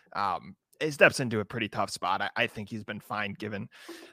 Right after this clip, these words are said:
the context of his age and experience. But I would say Darrisaw, the fact that, like, he's living up to this building, the fact that someone came out and was like,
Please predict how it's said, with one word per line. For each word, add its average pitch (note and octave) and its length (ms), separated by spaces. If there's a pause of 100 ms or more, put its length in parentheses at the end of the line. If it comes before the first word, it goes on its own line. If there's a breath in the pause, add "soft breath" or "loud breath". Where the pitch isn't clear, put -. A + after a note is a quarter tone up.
the C3 80
context - 540
of A2+ 80
his G#2 220
age G2+ 260
and G2 80
experience. G#2+ 680
But A#2 180
I B2 100
would A#2+ 140
say B2+ 180
Darrisaw, A#2 540
the G#2 60
fact G#2+ 300
that, G#2 200 (100)
like, G#2 240
he's A2+ 280
living A2 240
up G#2 140
to A#2 100
this G#2 120
building, A2+ 360 (160)
the B2 100
fact - 240
that C3+ 120
someone B2 220
came A#2+ 200
out A#2 100
and G#2 80
was A#2+ 100
like, B2 140